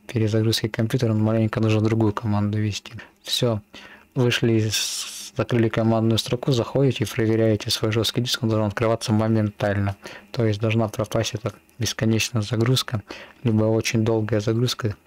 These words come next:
чтение данных. Зеленая полоска.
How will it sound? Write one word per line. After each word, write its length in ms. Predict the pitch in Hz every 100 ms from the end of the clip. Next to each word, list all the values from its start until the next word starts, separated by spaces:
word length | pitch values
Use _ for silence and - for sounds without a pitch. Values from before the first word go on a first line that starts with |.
| _ _ _
чтение 600 | - - - 107 107 107
данных. 520 | 104 104 101 98 95 - - _ _ _ _ _ _ _ -
Зеленая 460 | 101 107 104 104
полоска. 560 | 104 104 101 98 -